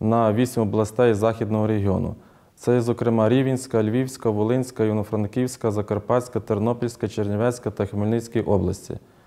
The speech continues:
У нас проходить службу сто двадцять три прокурорсько-слідчі працівники. Із них, е, двадцять п'ять слідчих,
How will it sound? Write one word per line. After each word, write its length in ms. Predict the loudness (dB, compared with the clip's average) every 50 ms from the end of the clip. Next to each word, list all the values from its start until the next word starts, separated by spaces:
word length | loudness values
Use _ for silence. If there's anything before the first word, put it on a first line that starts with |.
| _ _ _ _ _ -4
У 120 | 0 2
нас 200 | 2 2 0 0
проходить 480 | -2 -2 0 0 0 0 0 0 -2 -2
службу 420 | -2 0 0 0 0 -2 -4 -4
сто 300 | -6 -6 -2 2 2 2
двадцять 480 | 2 2 2 2 2 2 -2 -4 -2 0
три 260 | 0 2 2 2 0 -4 -12 -20 -20 -20 _ _ -2
прокурорсько-слідчі 920 | -2 0 2 2 2 2 2 0 -2 -4 -6 -4 -2 -4 -4 -2 -4 -6
працівники. 760 | -4 -4 -4 -6 -4 -4 -2 -2 0 -2 0 0 0 0 0 -4 -8 -18 -20 _ -20 _ _ _ _
Із 220 | -2 0 0 2
них, 320 | 2 2 2 2 0 2 2
е, 140 | 4 4 4
двадцять 380 | 4 2 2 2 2 -2 -6
п'ять 300 | -2 2 2 2 2 2
слідчих, 520 | -2 -2 0 0 0 -2 -4 -6 -6 -6